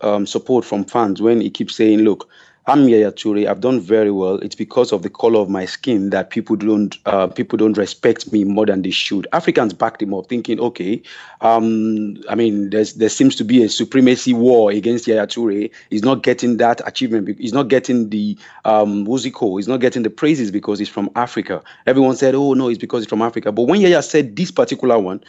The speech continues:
people are like, "Wait a second. This same Yaya Toure is now saying we Africans don't respect him and people who, um, are doing very well on the continent." Please, Pierre-Emerick Aubameyang is from Africa. He's a Gabonese international.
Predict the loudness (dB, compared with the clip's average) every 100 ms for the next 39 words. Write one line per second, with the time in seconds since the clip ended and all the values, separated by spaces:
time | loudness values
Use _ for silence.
0 | _ -6 -2 2 4 4 0 -2 -2 -2
1 | -4 -8 -6 -14 -16 _ -10 0 4 4
2 | 4 2 0 0 0 -4 -2 0 0 0
3 | 0 0 0 0 0 -2 -2 -2 0 -2
4 | -4 -6 -4 -4 -8 2 4 4 2 -4
5 | -4 -6 -6 -4 0 0 -2 -12 -20 -6
6 | 0 2 2 -4 -2 -2 0 2 4 4
7 | 4 2 2 0 -2 -6 -6 -6 -6 -6
8 | -8 -8 -16 _ _ 2 2 2 -2 -18
9 | -20 _ _ _ _ 0 4 4 4 4
10 | 4 4 2 2 4 4 4 2 -2 -6
11 | -8 -8 _ -8 -8 -6 -12 -12 -14 _
12 | _ _ _ _ -4 -2 2 2 4 2
13 | 0 -2 -4 -4 -6 -8 -12 -16